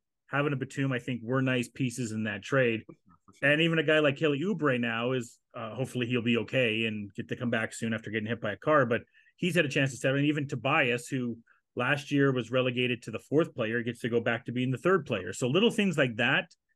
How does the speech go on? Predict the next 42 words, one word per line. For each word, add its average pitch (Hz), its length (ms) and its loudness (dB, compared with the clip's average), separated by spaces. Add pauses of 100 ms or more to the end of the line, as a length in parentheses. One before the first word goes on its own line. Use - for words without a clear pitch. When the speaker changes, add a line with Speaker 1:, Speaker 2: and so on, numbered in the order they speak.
(240)
Speaker 1:
can 135 100 -4
change 147 300 0
things. 175 200 -4
And 156 280 2 (120)
I, 151 240 0
I 165 40 2
think 190 200 -2
the 170 100 2
one 156 200 2
thing 165 160 0
you've 156 140 -2
seen 147 180 0
this 139 240 0
year 113 240 -2
is, 117 140 -6
you 139 80 0
know, 123 100 0
like, 113 200 -4 (340)
good 185 160 2
coaching 151 340 4
goes 127 220 2
a 123 40 -2
long 113 260 0
way. 107 240 0
And 104 200 -6 (240)
Speaker 2:
For - 60 -20
Speaker 1:
you've 120 120 -6
Speaker 2:
sure. - 60 -8
Speaker 1:
seen 160 140 2
that 160 120 6
with 143 140 4
Nick 139 260 2
Nurse 135 260 0
there. 127 220 2
And 127 220 -2
then 127 120 0
my, 139 200 0
my 175 160 -2
surprise 160 260 -4
team 120 160 -6
is 98 100 -10
Houston. 143 440 -2